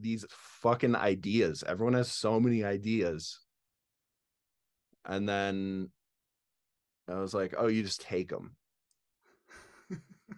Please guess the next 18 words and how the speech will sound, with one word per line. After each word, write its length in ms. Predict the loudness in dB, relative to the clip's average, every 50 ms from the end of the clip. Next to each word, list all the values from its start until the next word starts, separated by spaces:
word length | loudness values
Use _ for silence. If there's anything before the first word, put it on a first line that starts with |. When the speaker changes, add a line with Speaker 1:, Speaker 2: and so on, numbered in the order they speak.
| _ _ -20 -20 -20 _ _ -20 _ _ _ _ _ 0
Speaker 1:
But 340 | 6 8 8 8 8 8 8
in 140 | 8 8
a 60 | 10 10
way 300 | 10 10 10 10 8 8
that's 500 | 6 2 0 0 -2 -4 -4 -6 -6 _ _ 2
authentic 680 | 4 4 4 4 2 2 2 2 4 6 4 4 4 2
and 360 | -2 0 0 -2 -4 -6 -8 -14 _ _ _ _ _ _ _ 2
adds 380 | 4 6 6 4 2 0 -4 -2
to 200 | 0 2 2 4
it 80 | 2
and 120 | 2 0 0
makes 300 | -2 -2 -4 -4 -6 -8
it 80 | -4
your 220 | -2 -2 0 0 0
own, 320 | -2 -4 -4 -6 -8 -12 -16 _
you 120 | -6 -4 -2
know? 180 | 0 -2 -2 -4 _ _ _ _ _ _ _ _ _ _ _ _
Speaker 2:
Yeah. 280 | -14 -10 -10 -10 -10